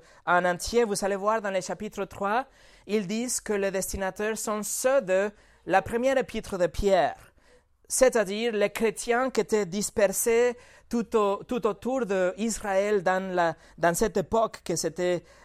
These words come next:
euh, bon, la première église, soix-, soixante-quatre après Jésus. Donc, on sait que cet épître est écrit pour les croyants, OK ? Mais regardez comment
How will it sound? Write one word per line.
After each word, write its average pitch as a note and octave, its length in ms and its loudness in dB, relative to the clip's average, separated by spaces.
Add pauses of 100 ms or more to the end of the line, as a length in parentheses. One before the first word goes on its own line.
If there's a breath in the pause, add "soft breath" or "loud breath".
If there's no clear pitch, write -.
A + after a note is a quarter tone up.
euh, C#3+ 500 4
bon, D#3+ 220 0
la D3 120 2
première E3 300 -4
église, D#3+ 300 -2
soix-, D#3 100 -4
soixante-quatre D#3+ 1040 -6 (320 soft breath)
après E3 440 2
Jésus. D3+ 540 -4 (300 soft breath)
Donc, A#3 320 0
on A3+ 120 -2
sait D4+ 280 -2
que A3+ 120 0
cet A3 220 -2
épître G3 540 -4 (180 loud breath)
est A3 160 0
écrit A3+ 340 -4
pour C4 300 -2
les B3+ 180 0
croyants, C4 540 2 (720)
OK ? C#3+ 180 -6 (960 soft breath)
Mais A#3 240 4
regardez A#3 680 0
comment C4+ 640 2